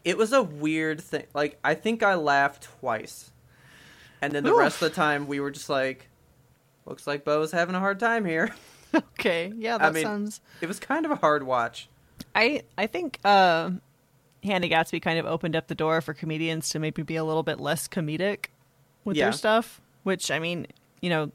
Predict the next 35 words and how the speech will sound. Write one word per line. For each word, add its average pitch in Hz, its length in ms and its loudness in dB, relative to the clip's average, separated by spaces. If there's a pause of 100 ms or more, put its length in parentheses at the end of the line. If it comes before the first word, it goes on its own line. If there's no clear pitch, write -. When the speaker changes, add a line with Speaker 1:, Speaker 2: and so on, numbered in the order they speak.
Speaker 2:
they're 165 140 -4
humans 156 380 -6
too, 143 280 -4
so 139 240 -6
it's - 160 -10
fine. 143 440 -2
But 135 200 -6 (640)
at 311 60 -4
Speaker 1:
Well, 349 60 0
Speaker 2:
the 247 40 0
Speaker 1:
yeah. 131 140 2
Speaker 2:
same 123 80 -2
time, 151 420 0
we've 180 180 -2
all 170 140 6
had 170 180 -2
a 160 140 -4 (400)
rough 160 380 -4
go 175 240 4
of 165 80 0
it, 180 240 2
and 170 100 0
I 160 60 0
don't 160 160 -2
really 160 160 -4
wanna 160 320 -2 (500)
put - 160 -4
myself 180 640 2 (240)
<laughs> - 220 -8
in 185 240 0
that 175 240 4 (380)
headspace 170 340 0
Speaker 1:
I 143 80 2
mean, 156 200 -2
Speaker 2:
again. 165 200 -2